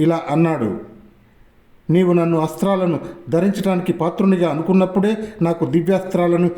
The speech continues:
ఇయ్యవలసినది." తర్వాత పరశురాముడు అనేక సంవత్సరాల పాటు తపస్సు, ఇంద్రియ నిగ్రహం, మనోనిగ్రహం, పూజ, ఉపహారం, కానుకలు, హోమం, మంత్రజపం మున్నగు సాధనాలతో శంకరుణ్ణి ఆరాధించాడు.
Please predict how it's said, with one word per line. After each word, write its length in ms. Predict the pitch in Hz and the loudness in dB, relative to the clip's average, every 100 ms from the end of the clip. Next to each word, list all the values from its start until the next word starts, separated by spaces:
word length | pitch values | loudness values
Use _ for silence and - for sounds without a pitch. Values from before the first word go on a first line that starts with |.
| - | -4
ఇయ్యవలసినది." 840 | 151 180 170 151 170 151 123 95 - - - _ - _ - - - - | 0 2 2 0 -2 0 0 0 -4 -18 -20 _ -20 _ -20 -20 -20 -2
తర్వాత 360 | 190 190 185 185 | 0 2 0 0
పరశురాముడు 680 | 117 170 - 196 180 170 151 151 | -2 -2 0 2 2 0 -2 0
అనేక 260 | 170 170 | 0 0
సంవత్సరాల 480 | - 175 175 180 180 | 0 0 2 2 2
పాటు 480 | 180 180 180 123 - - - - | 2 0 0 -2 -4 -16 -16 -4
తపస్సు, 600 | 196 180 - 180 185 180 - - | -2 -2 0 2 2 0 -14 -6
ఇంద్రియ 360 | 151 165 160 165 | 0 2 4 4
నిగ్రహం, 520 | 156 160 170 165 190 180 - | 2 2 2 2 0 -2 -4
మనోనిగ్రహం, 800 | 139 170 170 160 160 170 185 185 - - 156 | 0 2 2 2 2 0 0 -2 -6 -6 2
పూజ, 200 | 165 170 190 180 - - | 2 4 0 -2 -12 -10
ఉపహారం, 580 | 139 180 151 170 175 190 190 - - | -6 -4 0 0 0 -2 -4 -12 -4
కానుకలు, 560 | 165 175 175 180 190 185 - - | -2 0 0 2 2 0 -6 0
హోమం, 520 | 170 175 180 196 - - | 4 4 4 2 -2 -2
మంత్రజపం 680 | 165 185 170 175 185 190 180 - | 0 2 2 2 2 0 -2 -2
మున్నగు 340 | 165 175 160 151 - - | 2 2 2 -4 -10 -8
సాధనాలతో 720 | 180 175 175 175 170 170 170 170 - - | -4 0 0 2 2 4 2 2 -6 -2
శంకరుణ్ణి 500 | 170 180 170 160 147 - | 0 2 2 0 -2 -4
ఆరాధించాడు. 840 | 160 165 165 143 135 156 123 101 | 0 0 0 0 0 0 0 -2